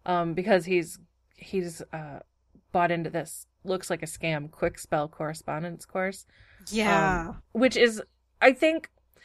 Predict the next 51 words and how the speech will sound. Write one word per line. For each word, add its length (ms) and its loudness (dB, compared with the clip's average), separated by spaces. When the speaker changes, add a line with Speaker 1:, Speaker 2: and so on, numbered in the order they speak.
Speaker 1:
one 200 6
of 120 4
the 60 0
things 280 0
that 120 -6
really 280 0
struck 360 -6
me, 280 -18
I'm 220 -4
gonna 220 2
deviate 440 0
<laughs> 0 -
from 160 2
what 140 10
I 60 10
was 120 6
originally 320 4
talking 300 0
about 160 0
for 80 -2
a 40 -2
second. 240 -2
One 100 6
of 80 6
the 40 4
things 120 2
that 100 4
really 200 4
struck 280 0
me 80 0
on 80 0
this 180 -4
reread 600 -4
of 160 -4
this 160 -8
book 240 -2
is 400 -2
how 260 4
much 320 4
cruelty 540 0
there 160 2
is 460 0
in 160 0
the 80 0
series 460 -2
that 120 -6
is 220 -2
just 260 -6
glossed 480 -4
over. 460 -4
Speaker 2:
Yeah. 420 4